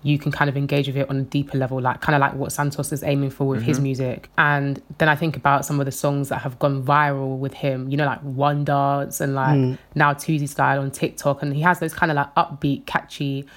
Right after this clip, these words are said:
Speaker 1: five lyric word songs, like, that people can just learn quickly.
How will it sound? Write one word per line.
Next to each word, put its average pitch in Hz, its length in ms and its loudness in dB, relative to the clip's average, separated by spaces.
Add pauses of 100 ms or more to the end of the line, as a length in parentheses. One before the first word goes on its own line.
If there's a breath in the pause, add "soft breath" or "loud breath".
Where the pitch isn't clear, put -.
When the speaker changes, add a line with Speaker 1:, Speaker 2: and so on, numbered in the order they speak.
(220 loud breath)
Speaker 1:
five 160 400 0
lyric 151 420 0 (200)
word 147 500 0
songs, 160 540 0
like, 151 360 0
that 147 160 -4
people 160 280 -4
can 156 120 -4
just 147 160 -6
learn 147 300 0
quickly. 139 560 -4